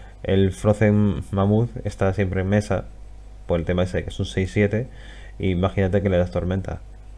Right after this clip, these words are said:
Es una opción también. El, otra mecánica que he implementado es el pendiente este, que incrementa en uno el daño todos los daños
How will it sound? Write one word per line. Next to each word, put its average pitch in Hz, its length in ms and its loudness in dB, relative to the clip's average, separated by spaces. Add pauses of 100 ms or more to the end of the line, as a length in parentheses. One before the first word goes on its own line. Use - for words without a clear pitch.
(460)
Es - 140 -4
una 98 140 2
opción 87 200 -2
también. 85 340 -2 (1080)
El, 98 880 4
otra 113 220 2
mecánica 104 440 4
que 87 360 2 (120)
he 92 120 -2
implementado 95 600 4
es 82 300 -2 (500)
el 87 680 0 (100)
pendiente 101 380 4
este, 120 320 0 (120)
que 98 120 -2
incrementa 98 480 2
en 95 100 2
uno 104 240 6
el 98 140 4
daño 107 320 2 (720)
todos 113 180 8
los 95 140 8
daños 85 440 -2